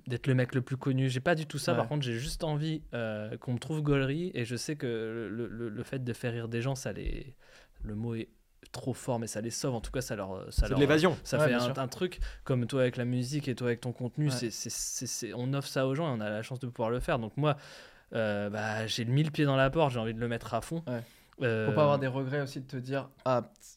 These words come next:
Speaker 2: y a, y a, j'ai loupé le coche.
Speaker 1: Bah, de toute façon,
Speaker 2: Il y a
Speaker 1: moi,
Speaker 2: le
Speaker 1: j'ai, moi,
Speaker 2: moment
Speaker 1: j'ai
Speaker 2: où
Speaker 1: une liste, hein. De toute façon, moi, j'ai, je sais que j'ai, alors, elle
Speaker 2: Ah
Speaker 1: existe
Speaker 2: ouais,
Speaker 1: pas, hein, mais
Speaker 2: ok.
Speaker 1: elle existe pas, mais elle est là,
Speaker 3: Elle
Speaker 1: tu
Speaker 3: est
Speaker 1: vois, par
Speaker 3: mentale,
Speaker 1: exemple,
Speaker 3: quoi.
Speaker 1: euh, j'avais ce truc de faire un spectacle. Quand je l'ai
Speaker 2: Ok.
Speaker 1: fait, même, je le, je l'ai commencé à le faire juste dans une petite salle et tout.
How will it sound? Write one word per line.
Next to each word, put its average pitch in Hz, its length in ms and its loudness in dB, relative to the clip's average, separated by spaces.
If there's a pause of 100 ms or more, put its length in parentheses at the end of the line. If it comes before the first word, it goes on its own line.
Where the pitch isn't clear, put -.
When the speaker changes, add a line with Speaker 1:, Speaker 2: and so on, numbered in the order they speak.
(160)
Speaker 2:
y 123 240 -2
a, 123 100 2
y 123 140 -2
a, 110 80 2
j'ai 120 160 0
loupé 123 180 2
le 117 80 2
coche. - 300 -4
Speaker 1:
Bah, 143 140 4
de 131 40 4
toute 135 140 2
façon, 190 180 2
Speaker 2:
Il 143 40 4
y - 20 8
a - 40 8
Speaker 1:
moi, - 80 10
Speaker 2:
le 131 60 10
Speaker 1:
j'ai, 139 120 8
moi, 135 100 6
Speaker 2:
moment 127 100 8
Speaker 1:
j'ai 117 60 6
Speaker 2:
où 127 40 6
Speaker 1:
une 139 100 4
liste, 143 180 0
hein. 120 60 -6
De - 40 -12
toute 120 100 -4
façon, 160 120 -4
moi, 127 140 0
j'ai, 101 140 -4
je 107 100 -8
sais 147 160 -4
que 123 40 -6
j'ai, 110 100 -8
alors, 87 280 -6
elle 101 60 -8
Speaker 2:
Ah - 20 -8
Speaker 1:
existe 147 200 2
Speaker 2:
ouais, 185 80 6
Speaker 1:
pas, 147 80 8
hein, 117 140 -2
mais 110 180 -2
Speaker 2:
ok. 113 60 -4 (200)
Speaker 1:
elle 113 80 -4
existe 113 260 -6
pas, 147 120 0
mais 117 120 -2
elle 107 80 -4
est 120 80 0
là, 147 100 4
Speaker 3:
Elle 151 60 2
Speaker 1:
tu 117 60 -2
Speaker 3:
est 113 40 2
Speaker 1:
vois, 131 120 6
par 120 100 4
Speaker 3:
mentale, 123 140 8
Speaker 1:
exemple, 123 180 2
Speaker 3:
quoi. - 20 0
Speaker 1:
euh, 117 240 -2
j'avais 117 240 0
ce - 80 -2
truc 147 200 -2
de 127 120 0
faire - 260 -4
un 127 120 0
spectacle. 139 540 -2 (260)
Quand 131 140 2
je 123 100 -2
l'ai 135 100 6
Speaker 2:
Ok. 131 60 0
Speaker 1:
fait, 147 260 4
même, 143 340 2 (220)
je 120 120 -6
le, 120 100 0
je 120 240 -6
l'ai 123 80 -2
commencé 127 260 0
à 135 40 2
le 127 40 2
faire 123 120 2
juste 131 100 0
dans 135 100 4
une 131 100 2
petite 127 240 -2
salle 127 120 2
et 123 60 0
tout. 139 140 -4